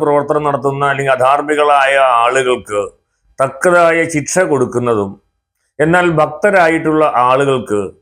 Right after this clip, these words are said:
അവർക്ക് നിറയെ അവരാഗ്രഹിക്കുന്ന എന്തും നൽകുന്നതുമായിട്ടുള്ള ഒരു ഭാവത്തിലാണ് ഭഗവാൻ കുടികൊള്ളുന്നത്.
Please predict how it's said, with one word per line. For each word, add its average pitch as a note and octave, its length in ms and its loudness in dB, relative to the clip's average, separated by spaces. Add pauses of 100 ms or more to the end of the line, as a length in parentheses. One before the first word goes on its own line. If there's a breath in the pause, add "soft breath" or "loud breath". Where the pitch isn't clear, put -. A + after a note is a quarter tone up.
(800)
അവർക്ക് D3 240 0 (120)
നിറയെ F#3 440 4 (320)
അവരാഗ്രഹിക്കുന്ന D#3+ 920 2 (200)
എന്തും F3 380 -2
നൽകുന്നതുമായിട്ടുള്ള B2+ 1000 0 (1600)
ഒരു C#3+ 120 2 (140)
ഭാവത്തിലാണ് C#3+ 720 0 (100)
ഭഗവാൻ G2 340 0 (120)
കുടികൊള്ളുന്നത്. E2+ 580 -8